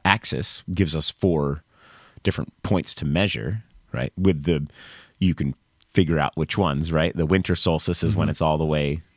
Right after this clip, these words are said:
Speaker 1: tilted away in the North Pole. The summer solstice is when it's tilted forward or towards the sun all the way.
Speaker 2: Mm-hmm.
Speaker 1: And then the other two, there are the equinoxes, the vernal and autumnal in
Speaker 2: Yep.
Speaker 1: between, right? So you have those.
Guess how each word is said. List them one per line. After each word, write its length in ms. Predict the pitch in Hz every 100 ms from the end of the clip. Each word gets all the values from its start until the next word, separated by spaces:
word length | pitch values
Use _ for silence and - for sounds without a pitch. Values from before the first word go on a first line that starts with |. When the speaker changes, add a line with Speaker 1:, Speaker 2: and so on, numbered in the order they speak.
| _ - -
Speaker 1:
tilted 280 | 87 90
away 300 | 82 85 78
in 60 | 78
the 60 | 76
North 280 | 71 73 -
Pole. 300 | 69 71 101 _ _ - - - - _ _ -
The 180 | 73 64
summer 260 | 87 85
solstice 800 | 80 - - - 90 78 - 82
is 140 | 80 80
when 100 | 76
it's 120 | -
tilted 300 | - 82 76
forward 480 | - 95 78 90 - _ _ _ 85
or 80 | 82
towards 380 | - 92 80 -
the 120 | 73
sun 380 | - 71 78 101
all 180 | 73 67
the 100 | 65
way. 260 | 62 76 - _ -
Speaker 2:
Mm-hmm. 300 | 110 104 101 92
Speaker 1:
And 100 | 78
then 280 | 71 69 71
the 120 | 80
other 140 | 73 71
two, 340 | - 76 62
there 180 | 73 67
are 60 | 67
the 160 | 67
equinoxes, 680 | 71 - 65 55 - 64 -
the 80 | -
vernal 420 | 64 64 62 71
and 80 | 67
autumnal 720 | 65 60 - - 107 - 98 -
in 120 | 101
Speaker 2:
Yep. 80 | 117
Speaker 1:
between, 380 | 135 151 82 - _ _
right? 200 | 78 90
So 240 | - 110 92 - - -
you 80 | 107
have 200 | 110 101
those. 320 | 117 123 98